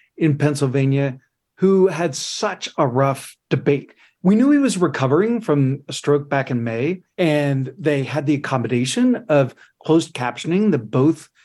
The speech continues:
the candidates could see, but there was no indication that was particularly helpful. And we had Democrats that night saying to our political reporters, "How did they possibly let him go out?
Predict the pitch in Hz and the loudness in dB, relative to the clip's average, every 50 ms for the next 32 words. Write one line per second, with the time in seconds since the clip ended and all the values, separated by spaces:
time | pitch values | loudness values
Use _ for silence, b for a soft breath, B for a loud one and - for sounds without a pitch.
0 | b b b b - 139 143 139 147 151 147 160 160 143 - - - - 147 131 | b b b b -2 -2 0 0 0 0 2 0 0 -2 -4 -8 -4 -2 -2 -2
1 | - - - 156 175 214 247 254 254 - _ _ - 143 170 160 160 156 - b | -2 -2 -2 -2 0 0 0 -2 -4 -8 _ _ -2 0 2 2 2 0 -2 b
2 | b b b b 170 175 175 147 156 175 202 226 240 214 170 139 - - 135 147 | b b b b 2 2 2 4 4 2 2 4 2 2 0 0 -2 -2 -2 -2
3 | 143 - 208 214 208 180 139 131 - - - 135 - - 139 - 147 143 143 139 | 0 0 0 2 2 2 2 0 -4 -6 -8 -6 -6 -6 -4 -2 0 2 2 2
4 | 123 120 123 143 143 143 - 247 254 254 254 B B B B B B B _ - | 0 -2 -4 -6 -6 -4 -2 0 0 -2 -2 B B B B B B B _ 0
5 | 196 180 175 170 165 165 151 151 190 180 139 123 - - 160 190 233 269 262 254 | 2 2 2 2 2 0 2 2 2 2 0 -4 -4 -4 -2 0 2 2 0 0
6 | - 147 131 117 101 104 - - - b b b b b 165 131 139 160 196 220 | 0 -2 -2 -2 -4 -8 -12 -16 -18 b b b b b -4 0 2 2 2 2
7 | 185 160 160 175 196 190 143 131 - - - b b b b b - - 175 175 | 0 0 0 2 2 2 0 -2 -4 -8 -14 b b b b b -4 0 2 2
8 | 170 160 - 156 156 147 135 - - - 135 151 196 240 247 202 170 151 135 120 | 2 0 0 0 0 0 0 -4 -6 -4 -2 0 0 0 -2 -4 -2 -2 -2 -2
9 | 104 - - 135 123 127 131 127 127 - B B B B B B - 202 240 247 | -4 -4 -4 -2 0 0 -2 -2 -4 -8 B B B B B B -2 -2 0 0
10 | 311 285 - 277 254 254 - - - - 208 226 214 - - 180 135 143 143 147 | 0 0 0 -2 -2 -4 -6 -10 -8 -4 -4 -4 -2 0 -2 0 2 2 2 2
11 | 151 143 B B B B B B 139 165 180 143 165 170 160 135 143 127 123 127 | 0 -2 B B B B B B 0 0 2 2 0 0 0 0 0 0 2 0
12 | 127 117 120 139 | 0 -2 -4 -8